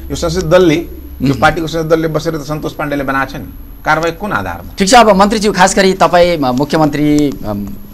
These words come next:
Speaker 2: को नेतृत्वको सरकारमा जानुभएको छ, अझ भौतिक पूर्वाधार विकास मन्त्रालयको जिम्मेवारी पनि लिनुभएको छ।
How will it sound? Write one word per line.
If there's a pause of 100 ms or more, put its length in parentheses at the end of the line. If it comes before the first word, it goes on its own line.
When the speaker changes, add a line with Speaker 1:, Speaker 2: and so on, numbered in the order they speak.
(140)
Speaker 2:
को
नेतृत्वको
सरकारमा
जानुभएको
छ, (800)
अझ
भौतिक
पूर्वाधार
विकास
मन्त्रालयको
जिम्मेवारी
पनि
लिनुभएको
छ।